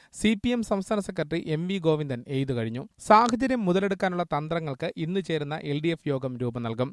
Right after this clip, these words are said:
തുടക്കം മാത്രമെന്ന് പ്രഖ്യാപിച്ച് ബി ജെ പി. കോൺഗ്രസ് മുക്ത ഭാരതം ആഗ്രഹിക്കുന്ന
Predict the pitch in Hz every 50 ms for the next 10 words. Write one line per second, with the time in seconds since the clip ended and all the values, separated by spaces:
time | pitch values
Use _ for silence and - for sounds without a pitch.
0 | - - 139 135 139 147 - 170 165 147 139 139 139 147 131 120 113 123 120 -
1 | 113 - 127 123 120 113 - 120 120 - 123 123 120 117 120 123 120 139 143 -
2 | - _ _ - 208 214 240 262 247 285 285 - - 214 196 - - 190 147 135
3 | 160 165 170 170 170 165 156 156 151 - 165 156 151